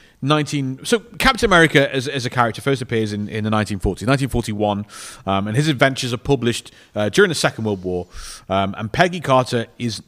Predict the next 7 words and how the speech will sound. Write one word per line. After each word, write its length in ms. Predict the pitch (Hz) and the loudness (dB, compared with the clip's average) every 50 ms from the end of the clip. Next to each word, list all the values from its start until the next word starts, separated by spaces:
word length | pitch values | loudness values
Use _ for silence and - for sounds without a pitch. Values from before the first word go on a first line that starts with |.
| _ | _
not 480 | - 127 123 123 127 151 175 175 165 - | -6 -4 -2 0 2 2 2 2 2 0
a 60 | 156 | -2
part 280 | - - 123 120 113 - | 0 2 0 0 0 0
of 80 | 113 | -2
those 220 | 101 110 107 104 104 | -2 -2 -2 -2 -2
original 400 | 98 107 101 - - 101 98 92 | -4 -4 -6 -6 -8 -8 -8 -8
stories. 680 | - - - 110 104 76 - - - - - - | -8 -4 -2 -2 -2 -2 -6 -10 -12 -12 -12 -12